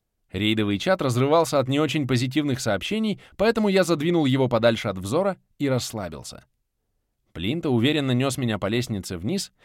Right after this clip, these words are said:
дебаф должен был длиться еще пару минут,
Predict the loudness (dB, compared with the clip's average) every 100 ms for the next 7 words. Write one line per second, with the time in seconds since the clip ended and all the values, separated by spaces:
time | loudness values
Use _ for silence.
0 | -18 -2 2 4 4 6 4 2 2 2
1 | 2 -2 0 -2 0 0 2 2 0 -2
2 | -4